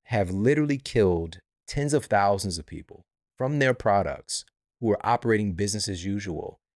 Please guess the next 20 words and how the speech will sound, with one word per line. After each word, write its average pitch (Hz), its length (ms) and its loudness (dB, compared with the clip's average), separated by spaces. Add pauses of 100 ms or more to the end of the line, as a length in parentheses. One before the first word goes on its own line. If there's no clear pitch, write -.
(220)
And 98 200 -2
matter 110 180 4
of 107 60 -2
fact, 104 180 2
they're 92 100 -4
glorified 95 520 0
as 80 140 -8
heroes. - 540 -4 (520)
Now, 95 160 0
here's 139 220 4
the 131 60 0
difference 98 340 -2
between 78 580 -8 (220)
us - 480 -10 (320)
and, 80 360 -6
you - 100 -10
know, 67 120 -8
the 82 160 -4
average 82 400 0
Joe. 57 320 -8